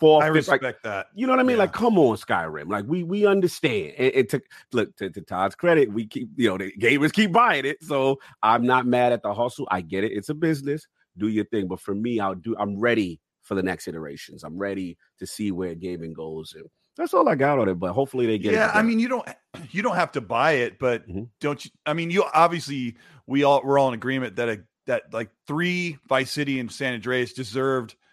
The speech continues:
Speaker 2: to come out in a few years with a full, like,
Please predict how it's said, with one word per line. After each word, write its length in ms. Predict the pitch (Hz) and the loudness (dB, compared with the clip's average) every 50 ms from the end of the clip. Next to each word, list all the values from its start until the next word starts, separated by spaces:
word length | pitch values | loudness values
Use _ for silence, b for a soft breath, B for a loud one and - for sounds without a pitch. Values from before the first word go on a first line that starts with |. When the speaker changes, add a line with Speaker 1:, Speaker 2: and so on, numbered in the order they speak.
| _ _ _ _ | _ _ _ _
Speaker 2:
to 120 | - 160 135 | -10 -8 -6
come 260 | - 160 160 151 147 | -4 -2 -2 0 0
out 240 | 139 139 135 131 - - | 2 2 0 0 -2 -6
in 100 | 139 135 131 | -6 -6 -6
a 60 | 117 | -6
few 280 | - - 127 147 156 | -8 -10 -12 -10 -8
years 640 | 147 123 107 117 123 131 131 127 120 113 104 98 92 | -8 -8 -6 -4 -2 0 0 0 0 -2 -4 -6 -10
with 180 | 101 104 98 - | -12 -14 -12 -10
a 140 | 113 104 98 | -12 -12 -12
full, 800 | - - - - - 143 143 143 139 135 135 131 120 110 104 - _ _ _ | -14 -20 -12 -4 -2 0 2 2 2 2 2 2 0 -2 -4 -6 _ _ _
like, 300 | - 120 120 113 - - | -4 -4 -4 -4 -6 -12